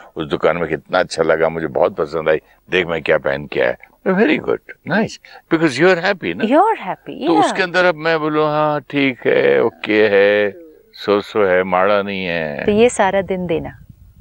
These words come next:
Speaker 2: ये देखो, देने के कितने सारे forms आते जाएंगे।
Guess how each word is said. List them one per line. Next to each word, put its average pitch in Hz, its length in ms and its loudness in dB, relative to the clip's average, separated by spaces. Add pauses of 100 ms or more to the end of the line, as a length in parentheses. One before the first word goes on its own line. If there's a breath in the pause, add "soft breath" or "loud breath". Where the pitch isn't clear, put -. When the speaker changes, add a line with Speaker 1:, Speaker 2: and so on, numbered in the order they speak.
Speaker 2:
ये 185 60 -8
देखो, 220 240 0
देने 202 380 2
के 247 140 -4
कितने 233 340 0
सारे 202 280 2
forms 175 420 -2
आते - 280 -2
जाएंगे। - 460 -10